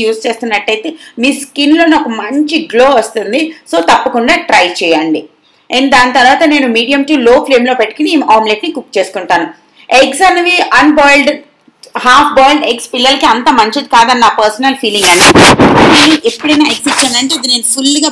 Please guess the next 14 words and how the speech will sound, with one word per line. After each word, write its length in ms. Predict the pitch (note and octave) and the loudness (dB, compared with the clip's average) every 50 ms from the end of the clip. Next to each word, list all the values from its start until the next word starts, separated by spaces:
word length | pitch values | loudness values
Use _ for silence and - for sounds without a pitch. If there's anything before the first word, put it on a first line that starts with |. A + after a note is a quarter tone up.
| D4 - | -2 0
బాయిల్ 240 | - G#3+ A#3+ B3 A#3+ - | 0 0 0 0 -2 -2
చేసి 200 | B3 A#3 A#3 D4+ D4 - - | -4 -4 -4 -4 -6 -4 -6
కుక్ 180 | C#4 C#4 - - | -6 -6 -6 -6
చేసిన 260 | A#3+ G#3+ G#3+ B3+ A#3+ A3 G#3+ | -6 -6 -6 -6 -8 -6 -4
తర్వాత 240 | G3 G3+ A#3+ A#3+ - - | -4 -4 -2 -2 -4 -4
ఇస్తాను. 260 | - - - D#3+ D3 - - - - - - _ _ _ - - C4+ | -6 -8 -12 -14 -12 -12 -14 -16 -16 -20 -20 _ _ _ -6 -4 -2
ఆమ్లెట్ 340 | E4 F4+ F#4 F#4 D#4 - D#4 | -2 -2 -2 -6 -6 -4 -4
చూసారా, 320 | C#4+ D4 D4 C4+ C#4 D4 D4+ - A3 A#3+ | -2 0 0 0 0 -2 -4 -6 -4 -4
ఎంత 200 | C4+ C#4 - F4 A#3+ A3+ | -4 -2 -2 -4 -6 -6
బీట్ 200 | B3 C4 B3+ - B3 | -8 -10 -10 -10 -12
చేస్తే 200 | A3+ - E4 - - B3 | -10 -10 -12 -12 -8 -6
అంత 140 | C4+ C#4 D#4+ D4+ - | -6 -6 -6 -8 -10
ఫ్లఫీగా 400 | B3 G#3 G3+ - A3+ G#3+ G#3+ A3+ G3+ | -12 -12 -10 -10 -10 -10 -8 -8 -10
వస్తుందన్నమాట. 580 | F3+ - - F#3 E3+ F3 E3 E3 E3+ E3+ E3+ | -10 -12 -16 -16 -14 -12 -12 -10 -12 -14 -16